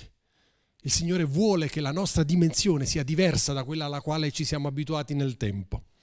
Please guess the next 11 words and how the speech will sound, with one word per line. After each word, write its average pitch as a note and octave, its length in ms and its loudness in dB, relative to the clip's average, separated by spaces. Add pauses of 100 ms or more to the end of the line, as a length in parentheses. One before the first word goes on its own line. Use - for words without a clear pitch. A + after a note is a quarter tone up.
(840)
E B2+ 80 -6
questo A3+ 280 0
lo G3 100 0
possiamo G3+ 400 -2
fare A3 260 -4
se - 160 -4
cominciamo G3 480 -4
a F3+ 60 -2
guardare G3 720 0 (360)
davanti A3 600 0
con E3+ 500 0